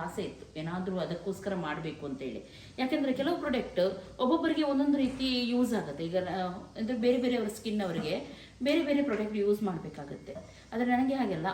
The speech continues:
ಎಲ್ಲ ನಮ್ಮ ಒಂದು ಪ್ರಾಡಕ್ಟ್ ಇರಬೇಕು, ಅದು ಎಲ್ಲರಿಗೂ ಕೂಡ ಯೂಸ್ ಆಗಬೇಕು, ಹಾಗೂ ಎಲ್ಲರ ಸ್ಕಿನ್ ಕೂಡ ಚೆನ್ನಾಗಾಗಬೇಕು ಅಂತೇಳಿ ನನಗೊಂದಿತ್ತು ಮಾಡಬೇಕು ಅಂಥದ್ದು ಅಂತೇಳಿ.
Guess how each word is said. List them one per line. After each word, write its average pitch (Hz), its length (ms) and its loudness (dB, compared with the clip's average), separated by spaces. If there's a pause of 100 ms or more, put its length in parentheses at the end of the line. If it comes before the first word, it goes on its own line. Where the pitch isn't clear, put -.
ಎಲ್ಲ 214 320 4
ನಮ್ಮ 226 360 2
ಒಂದು 214 160 -2
ಪ್ರಾಡಕ್ಟ್ 208 340 -2
ಇರಬೇಕು, 156 540 -4
ಅದು 196 120 -2
ಎಲ್ಲರಿಗೂ 226 420 4
ಕೂಡ 240 120 -2 (360)
ಯೂಸ್ 226 220 2
ಆಗಬೇಕು, 202 460 -2 (560)
ಹಾಗೂ 220 180 2 (140)
ಎಲ್ಲರ 240 300 6
ಸ್ಕಿನ್ 254 260 2
ಕೂಡ 277 100 -2 (120)
ಚೆನ್ನಾಗಾಗಬೇಕು 185 760 -4 (420)
ಅಂತೇಳಿ 202 420 0
ನನಗೊಂದಿತ್ತು 214 880 0
ಮಾಡಬೇಕು 175 500 -2
ಅಂಥದ್ದು 156 340 -4
ಅಂತೇಳಿ. 143 380 -4